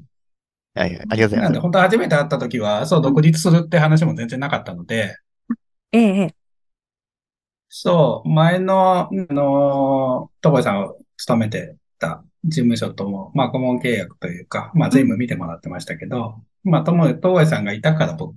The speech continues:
Speaker 2: 契約したみたいな感じなんで。そう、その辺は本当ね、
Speaker 3: うん。
Speaker 2: ずっと付き合っていきたいなって最初から思って、もうなんか、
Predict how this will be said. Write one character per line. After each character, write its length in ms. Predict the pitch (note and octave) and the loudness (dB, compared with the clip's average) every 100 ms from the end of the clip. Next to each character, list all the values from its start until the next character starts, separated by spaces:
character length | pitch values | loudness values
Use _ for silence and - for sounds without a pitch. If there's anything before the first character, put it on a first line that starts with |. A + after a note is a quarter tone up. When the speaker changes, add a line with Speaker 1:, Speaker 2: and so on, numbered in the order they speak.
| - | -12
Speaker 2:
契 60 | |
約 220 | F#2+ F2+ - | -12 -10 -6
し 40 | |
た 140 | C3 | -4
み 140 | B2+ F#2 | -4 -4
た 100 | F#2 | -8
い 60 | |
な 80 | F#2+ | -10
感 160 | F#2+ F#2 | -10 -10
じ 100 | F#2+ | -10
な 120 | - | -12
ん 80 | - | -10
で。 240 | G2+ - - _ _ _ _ _ _ _ _ _ _ _ - _ _ _ _ _ _ - | -10 -10 -16 _ _ _ _ _ _ _ _ _ _ _ -20 _ _ _ _ _ _ 0
そ 80 | B2 | 0
う、 40 | |
そ 100 | C3+ | 0
の 80 | B2+ | -4
辺 160 | C3+ B2+ | -2 0
は 140 | A#2+ | 0
本 160 | A#2+ A2 | 0 0
当 100 | A2 | 2
ね、 120 | A2 | 2
Speaker 3:
う 20 | |
ん。 40 | |
Speaker 2:
ず 100 | G2 | 2
っ 20 | G#2+ | -2
と 120 | A2 | -4
付 140 | - | -4
き 100 | A2 | -4
合 40 | G2+ | -2
っ 20 | |
て 120 | A2 | -4
い 20 | |
き 80 | - | -4
た 80 | F#2+ | -2
い 60 | |
な 100 | F#2 | -2
っ 40 | F2 | -4
て 60 | |
最 160 | - F#2+ | -2 -2
初 160 | F#2 - | -2 -4
か 120 | F2+ | -4
ら 100 | F2+ | -4
思 260 | E2 E2 | -6 -12
っ 340 | - _ - - | -16 _ -14 2
て、 80 | - | 4
も 120 | - | 4
う 40 | |
な 100 | G2+ | 0
ん 20 | |
か、 300 | - F2 E2 | -8 -10 -12